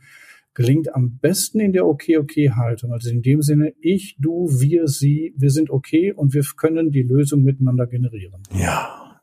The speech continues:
Speaker 2: super.
Speaker 1: Ja? So, so etwa?
Speaker 2: Nee, nicht so in etwa. Genau so. <laughs>
Speaker 1: Das war jetzt ein kleines Fishing for Compliments.
Speaker 2: Yes.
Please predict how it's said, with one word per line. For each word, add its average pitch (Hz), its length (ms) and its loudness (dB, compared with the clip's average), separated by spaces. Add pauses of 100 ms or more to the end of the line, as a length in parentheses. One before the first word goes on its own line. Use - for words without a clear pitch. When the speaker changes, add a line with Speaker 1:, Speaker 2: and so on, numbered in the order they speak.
Speaker 2:
super. - 760 -2
Speaker 1:
Ja? 202 280 2 (380)
So, 202 480 0
so 180 200 2
etwa? 214 420 0 (100)
Speaker 2:
Nee, 123 160 4
nicht 135 260 2
so 143 180 2
in 127 100 4
etwa. 101 560 -4
Genau 139 680 4
so. 131 300 4
<laughs> - 60 0 (2250)
Speaker 1:
Das - 160 0
war 117 80 2
jetzt 117 180 2
ein 110 60 -10
kleines 123 300 0
Fishing 127 280 0
for 113 160 -2
Compliments. 104 600 -2 (120)
Speaker 2:
Yes. 107 1120 2